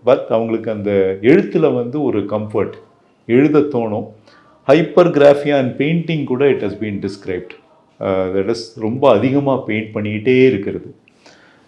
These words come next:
அ, in fact எங்களுக்கு கூட அந்த மாதிரி ஒரு பேஷண்ட் இருக்காரு. ரொம்ப பெயிண்ட் பண்ணிக்கிட்டே இருப்பாரு. அதுல தான் அவருக்கு ஒரு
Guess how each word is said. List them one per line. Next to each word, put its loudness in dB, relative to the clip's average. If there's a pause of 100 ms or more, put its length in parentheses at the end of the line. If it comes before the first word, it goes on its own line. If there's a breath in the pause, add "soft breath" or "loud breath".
(140)
அ, 0
in -6
fact 2
எங்களுக்கு 0
கூட 2
அந்த 0
மாதிரி -2
ஒரு -6
பேஷண்ட் -6
இருக்காரு. -10 (680)
ரொம்ப 0
பெயிண்ட் -2
பண்ணிக்கிட்டே 0
இருப்பாரு. 4
அதுல 0
தான் 2
அவருக்கு -2
ஒரு -6